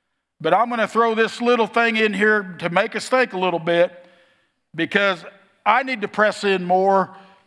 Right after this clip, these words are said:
We all need to press in more. But Barna Study did a research. And this one here's what really hit me, and, and it, it, it, it's sad. But they did a, a, a research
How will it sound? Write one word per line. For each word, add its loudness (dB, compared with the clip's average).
We 0
all 4
need -4
to -4
press 0
in -4
more. 2
But -2
Barna 2
Study -2
did 0
a -2
research. -2
And 2
this 0
one -4
here's 2
what 2
really 0
hit -2
me, -4
and, -4
and 0
it, 0
it, -6
it, -2
it's -2
sad. -2
But -4
they 2
did 0
a, 0
a, 0
a -4
research 0